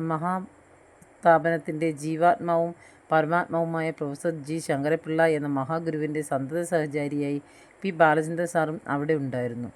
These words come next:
നേരിൽ കാണും മുമ്പ് തന്നെ വളരെ ആദരവോടെ ഹൃദയത്തോട് ചേർത്ത് പിടിച്ചിരുന്ന പി ബാലചന്ദ്രൻ എന്ന പ്രതിഭാതനെ സ്കൂൾ ഓഫ് ഡ്രാമ പഠനകാലത്ത് അധ്യാപകനായി ലഭിച്ചതിൽ അതിരറ്റ അഭിമാനവും ആഹ്ലാദവുമായിരുന്നു എനിക്ക്.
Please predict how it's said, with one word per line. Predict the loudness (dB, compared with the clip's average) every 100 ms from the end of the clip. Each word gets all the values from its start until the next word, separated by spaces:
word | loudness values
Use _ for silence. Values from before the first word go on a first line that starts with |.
| -18 -20 -20 -8
നേരിൽ | -2 -2 -2
കാണും | 0 2 2
മുമ്പ് | 0 -2
തന്നെ | 0 0
വളരെ | 2 4 4 4
ആദരവോടെ | 2 0 -2 0 0 2 0 -4 -20 -20 -6
ഹൃദയത്തോട് | -2 0 -2 -2 -6 -2
ചേർത്ത് | -2 -2 -4
പിടിച്ചിരുന്ന | -8 -10 -4 -4
പി | -4 -4
ബാലചന്ദ്രൻ | -2 -2 -2 -6 -6 -4
എന്ന | -4
പ്രതിഭാതനെ | -4 -6 -4 0 0 -2 -2 -4 -8 -16 -20 -20 -20 -20 -20 -20 -20 -10
സ്കൂൾ | -8 -2 4 4
ഓഫ് | 4 8
ഡ്രാമ | 8 8
പഠനകാലത്ത് | 6 6 6 4 4 4
അധ്യാപകനായി | 4 4 6 6 6 4
ലഭിച്ചതിൽ | 2 -2 -4 0 2
അതിരറ്റ | 2 0 0 2
അഭിമാനവും | 2 2 0 0 0 0
ആഹ്ലാദവുമായിരുന്നു | 0 2 2 2 0 0 0 -2
എനിക്ക്. | -2 -4 -6